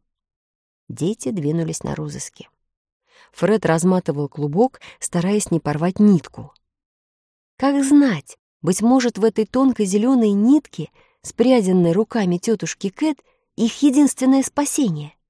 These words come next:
"Из большого грота было три коридора", сказал Фред. "И мы пошли по среднему. Хорошо было бы, если бы нам удалось попасть в один из боковых. Тогда мы выберемся наружу". Но это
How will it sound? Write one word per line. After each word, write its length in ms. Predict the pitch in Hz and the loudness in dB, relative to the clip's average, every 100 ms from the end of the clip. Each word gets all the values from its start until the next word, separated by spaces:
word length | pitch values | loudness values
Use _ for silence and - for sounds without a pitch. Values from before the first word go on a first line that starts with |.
| _ _ _ _ _ _ _ _ _ - | _ _ _ _ _ _ _ _ _ -10
"Из 120 | 143 | -2
большого 500 | 143 196 - 320 330 | 0 2 4 4 4
грота 360 | 254 285 302 254 | 4 2 2 2
было 240 | 262 311 | 2 2
три 280 | 285 330 285 | 4 6 6
коридора", 560 | - 160 165 196 147 - _ _ _ _ _ | 4 0 4 2 2 -10 _ _ _ _ _
сказал 320 | - 160 151 | -10 -8 -8
Фред. 280 | 147 151 135 - _ _ _ _ _ _ _ - | -8 -8 -10 -12 _ _ _ _ _ _ _ 2
"И 80 | |
мы 120 | 262 392 | 4 6
пошли 300 | 220 - 143 | 2 -4 -2
по 180 | 240 | 0
среднему. 520 | 339 320 247 147 139 135 _ _ _ _ _ | 0 2 0 0 -6 -10 _ _ _ _ _
Хорошо 320 | - 165 330 | -2 0 2
было 300 | 269 240 359 | 2 4 4
бы, 160 | 226 147 - - - | 2 -4 -12 -20 0
если 260 | 214 - | 2 4
бы 120 | 175 | 4
нам 240 | 190 294 254 | 4 6 4
удалось 380 | 165 196 330 - | 4 4 4 2
попасть 540 | - - 370 415 - _ - | 0 2 0 0 -6 _ 0
в 60 | |
один 280 | 202 247 330 | 4 6 4
из 80 | 214 | 4
боковых. 720 | 202 - 349 330 220 - - _ _ _ _ _ _ | 0 2 4 4 0 -2 -14 _ _ _ _ _ _
Тогда 320 | 240 285 440 | 0 4 4
мы 140 | 370 180 | 4 2
выберемся 460 | 277 339 240 - | 4 4 2 2
наружу". 600 | 147 262 269 180 165 175 - _ _ _ _ _ _ _ _ _ _ _ _ | 2 2 2 0 -2 -6 -10 _ _ _ _ _ _ _ _ _ _ _ _
Но 200 | - 135 | -8 -4
это 320 | 165 240 - | -2 -2 -4